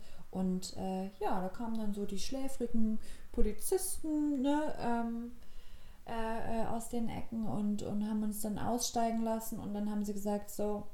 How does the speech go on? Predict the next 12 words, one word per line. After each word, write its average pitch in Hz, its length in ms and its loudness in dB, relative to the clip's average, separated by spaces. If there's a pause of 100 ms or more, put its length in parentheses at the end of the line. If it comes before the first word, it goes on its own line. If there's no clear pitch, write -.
(220)
„No, 220 580 2
no 240 260 2
visitors, 220 560 0
no 220 180 2
tourists, 208 760 6
äh, - 60 -8
allowed 190 760 0
here, 185 260 4
we 185 140 -2
have 175 160 -2
election.“ 175 840 -2 (160)
Und, 170 360 -4